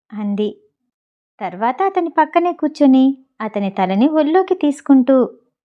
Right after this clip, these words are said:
"ఇవి గిల్టు నగలనే కదూ మీ బాధ?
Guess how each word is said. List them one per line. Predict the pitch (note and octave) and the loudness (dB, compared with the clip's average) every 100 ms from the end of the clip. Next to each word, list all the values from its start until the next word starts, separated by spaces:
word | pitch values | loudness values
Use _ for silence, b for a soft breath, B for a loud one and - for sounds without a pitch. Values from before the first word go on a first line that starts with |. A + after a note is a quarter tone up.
| _ _ _ _ _ | _ _ _ _ _
"ఇవి | A3 F#3+ G#3 A#3+ | -16 -8 -6 -4
గిల్టు | A3 F#3 G#3+ | -4 -2 0
నగలనే | B3 B3 B3+ B3+ | 0 2 2 2
కదూ | B3+ A3+ B3+ D#4 - _ - | 0 -2 -2 -4 -10 _ -14
మీ | A3+ | -10
బాధ? | F#3+ F#3+ F#3 | -8 -6 -4